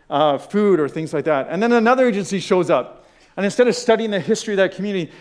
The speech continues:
they jump right in as well. They say, "Look at this poor community, quickly, quickly.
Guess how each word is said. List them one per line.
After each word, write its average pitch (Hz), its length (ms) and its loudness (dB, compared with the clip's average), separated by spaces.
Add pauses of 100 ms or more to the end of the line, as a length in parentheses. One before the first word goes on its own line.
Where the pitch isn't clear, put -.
they 254 120 4
jump 196 320 2
right 214 180 4
in 220 120 -4
as 220 160 -6
well. 247 160 2
They 196 80 0
say, 208 140 -2
"Look 269 180 -4
at 285 60 -8
this 294 120 -4
poor 277 240 0
community, 277 400 -2
quickly, 277 320 -2
quickly. 269 380 -2